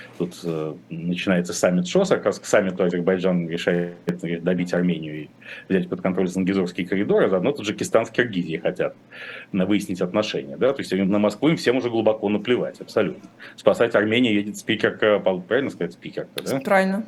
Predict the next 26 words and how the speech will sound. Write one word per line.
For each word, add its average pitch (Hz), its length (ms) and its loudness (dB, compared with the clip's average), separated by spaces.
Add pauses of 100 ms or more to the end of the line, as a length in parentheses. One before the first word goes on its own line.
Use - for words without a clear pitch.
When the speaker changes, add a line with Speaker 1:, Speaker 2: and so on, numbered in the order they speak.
(600)
Speaker 1:
Да, 92 320 4
палаты, 101 320 0
м, 95 540 -2
палатки, 92 600 0 (320)
э, 92 240 2
представителей 92 720 0
кон-, 98 200 -2
<laughs> - 200 -2
Конгресса 107 480 2
С - 140 -6
Ш 98 300 4
А 92 40 -2
Нэнси 95 520 -2
Пелоси. 90 560 0 (260)
Speaker 2:
Пилот. 202 240 6
Speaker 1:
И 104 160 2 (880)
Speaker 2:
Я - 200 -4
это 110 100 2
не - 0 -
Speaker 1:
если 110 140 4
Speaker 2:
говорил. 98 400 2 (640)
Speaker 1:
Нет, 95 200 -2
конечно. 76 280 -6 (380)
Э, 98 460 2 (100)
и, 107 460 0
э, 95 180 0